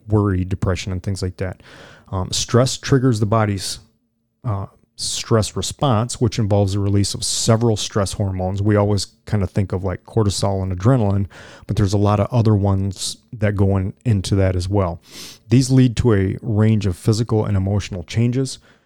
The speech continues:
Now, understand that some stress is beneficial, right? When we talk about fight and flight, stress kicks in and adrenaline keeps us safe. When we're working out, you know, lifting weights or something, that's a stress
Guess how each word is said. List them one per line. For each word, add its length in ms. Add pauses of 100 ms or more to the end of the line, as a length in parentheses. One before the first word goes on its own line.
(140)
Now, 280
understand 540
that 120
some 260
stress 560 (120)
is 100
beneficial, 720
right? 140
When 100
we 80
talk 240
about 240
fight 380
and 100
flight, 460
stress 360
kicks 320
in 200
and 120
adrenaline 600
keeps 340
us 80
safe. 500 (400)
When 160
we're 120
working 480
out, 260
you 80
know, 160
lifting 460
weights 340
or 60
something, 340
that's 240
a 60
stress 560